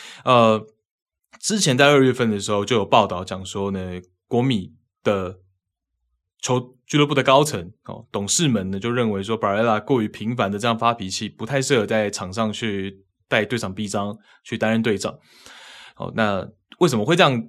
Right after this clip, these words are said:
有这样的报道，就是因为 Barella 之前也是，就是说在，呃，老队长退下来之后呢，下一个队内队长的人选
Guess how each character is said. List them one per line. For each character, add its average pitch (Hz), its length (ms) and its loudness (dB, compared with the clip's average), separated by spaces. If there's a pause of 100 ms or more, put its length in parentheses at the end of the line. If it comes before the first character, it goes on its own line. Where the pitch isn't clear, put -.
(180)
有 113 120 -2
这 113 80 2
样 160 60 2
的 151 40 0
报 151 200 6
道， 107 120 0
就 104 120 -8
是 113 100 -6
因 123 80 -2
为 120 60 -2
Barella 113 420 2
之 - 260 -6
前 107 240 -4
也 92 220 -6
是， 120 400 -2 (300)
就 131 100 0
是 123 80 2
说 120 400 4
在， 110 720 2 (280)
呃， 107 120 -4
老 104 140 -2
队 131 140 2
长 104 180 -2
退 123 380 -2
下 127 260 2
来 101 160 -2
之 113 160 -8
后 110 240 -2
呢， 95 160 -6
下 127 320 2
一 104 100 -4
个 98 300 -6 (640)
队 143 140 4
内 131 100 -2
队 131 180 2
长 90 220 -6
的 90 100 -10
人 95 240 -6
选 - 280 -4